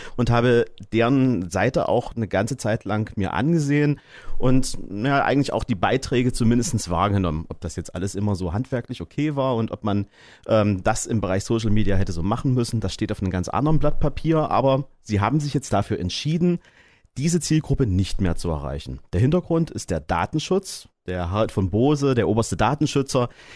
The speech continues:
der hat gesagt, „Na ja, für uns ist das ein schwieriges Thema und es gibt jetzt zwei Möglichkeiten für das Land. Entweder ihr findet eine Lösung, datenschutzkonform diese Seite anzubieten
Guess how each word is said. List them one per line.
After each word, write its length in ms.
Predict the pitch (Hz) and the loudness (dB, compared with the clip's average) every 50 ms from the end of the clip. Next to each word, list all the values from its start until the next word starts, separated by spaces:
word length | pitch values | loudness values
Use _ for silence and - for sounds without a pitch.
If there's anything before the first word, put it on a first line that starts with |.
| - - - - | -20 -10 -4 0
der 140 | 120 123 | 0 2
hat 180 | 127 127 123 - | 2 0 0 -2
gesagt, 440 | - 107 95 107 101 104 - - - | -4 -2 0 0 0 0 -2 -6 -8
„Na 100 | 95 98 | -6 -4
ja, 280 | 101 104 113 120 131 131 | -2 0 0 0 0 -2
für 180 | - - - | -4 -8 -6
uns 240 | - - 135 139 - | -2 -2 -2 -2 -4
ist 140 | 117 - - | -6 -6 -4
das 120 | 110 104 - | -4 -4 -4
ein 60 | 107 | -4
schwieriges 420 | - - 110 107 104 82 90 - | -4 -4 -2 -2 -2 -2 -4 -6
Thema 380 | - - 156 165 160 151 151 147 | -4 -2 -2 0 0 0 0 0
und 120 | 95 104 | 0 -2
es 100 | 113 101 | -4 -4
gibt 180 | - 120 - - | -4 -6 -6 -6
jetzt 160 | 104 - - | -6 -6 -6
zwei 180 | - - 90 87 | -6 -6 -4 -2
Möglichkeiten 600 | 92 120 151 147 143 - - 139 127 - 123 113 | 0 -2 -2 -2 -4 -4 -2 -2 -2 -2 -2 -4
für 80 | - | -6
das 160 | - 85 - - | -6 -6 -4 -2
Land. 340 | 104 113 135 147 143 - | -2 0 0 -2 -2 -4
Entweder 300 | - 110 - 110 104 107 | -4 -2 0 0 0 2
ihr 100 | 87 98 | 2 0
findet 280 | - - 120 113 104 - | 0 0 -2 -2 -2 -2
eine 80 | 87 82 | -2 -2
Lösung, 580 | 82 87 85 85 90 87 - 127 147 165 160 - _ _ _ _ _ _ - | -2 0 0 0 -2 0 0 -2 -2 -2 -4 -6 _ _ _ _ _ _ -2
datenschutzkonform 960 | - 80 85 - - 131 - 135 - - - - 98 - - - 98 101 101 | -2 -2 0 0 -2 -4 -4 -4 -6 -6 -4 -4 -4 -4 -4 -2 0 0 0
diese 240 | 92 95 92 87 90 | 0 -2 -2 -4 -4
Seite 320 | 76 - 71 87 - - - | -4 -4 -4 -4 -4 -2 -2
anzubieten 640 | 107 143 - 139 120 - 127 151 - 196 202 240 | -4 -4 -4 -6 -6 -6 -6 -6 -4 -4 -6 -6